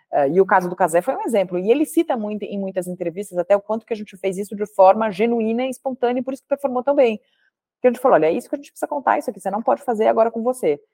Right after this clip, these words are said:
E aí ele foi mais de uma hora de live, de forma espontânea, e gerando essa conversa. Quando a gente começa a engessar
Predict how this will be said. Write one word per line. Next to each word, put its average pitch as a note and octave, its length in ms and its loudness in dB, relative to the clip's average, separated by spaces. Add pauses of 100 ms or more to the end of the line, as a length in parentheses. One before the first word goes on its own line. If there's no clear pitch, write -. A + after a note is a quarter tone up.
(260)
E E4+ 140 4
aí B3+ 340 4
ele B3+ 280 -2 (1000)
foi A#3 120 2
mais G#3+ 260 -4
de A#3 60 -6
uma B3 280 -4
hora F#3+ 440 4
de E3+ 140 -8
live, F3 960 -6
de D#3 140 -12
forma F#3 240 -6
espontânea, F#3 800 -4
e G#3+ 80 -6
gerando F#3 280 -4
essa F#3 140 -10
conversa. D#3 400 -6 (460)
Quando B3+ 160 0
a D4 40 0
gente C#4 140 -10
começa A3 340 -2
a A#3 60 -2
engessar F#3+ 640 2